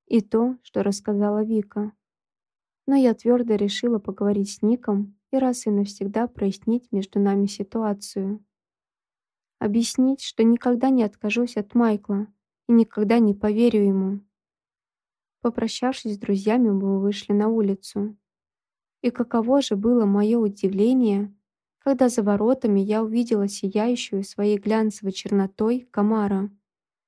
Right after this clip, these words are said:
"Я думала, ты продал ее?" "Не смог". Находиться внутри нее рядом с Ником было невыносимо.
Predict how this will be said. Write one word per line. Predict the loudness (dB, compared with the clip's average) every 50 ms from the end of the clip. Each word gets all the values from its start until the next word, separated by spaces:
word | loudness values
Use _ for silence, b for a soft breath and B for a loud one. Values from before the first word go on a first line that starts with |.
| _ _ _ _ _ _ _ _ _ _ _ _ _ _
"Я | 2 2 4 4
думала, | 6 6 6 6 6 4 2
ты | 2 2 0
продал | -2 2 2 4 4 4 4 4 4 4
ее?" | 4 4 2 2 0 0 -4 -6 -12 _ _ _ _ _ _ _ _ _ _ _ _ _ _ _ 4
"Не | 4 4 4
смог". | 2 0 2 4 4 4 4 2 -2 -12 _ _ _ _ _ _ _ _ _ _ _ _ _ _ _ _ _ _ _ _ _ _ _ _ _ _ _ _ _ -2
Находиться | -2 -2 0 -2 -2 0 0 0 0 0 0 2
внутри | 2 2 2 0 0 0 2
нее | 4 4 4 4 2 2 2 2
рядом | 2 0 0 0 0 -2 -2
с | -2 -2
Ником | 0 0 0 0 0 0 0 2
было | 2 2 4 4
невыносимо. | 4 4 4 4 4 4 2 2 0 -4 -4 0 0 2 2 2 2 0 -2 -6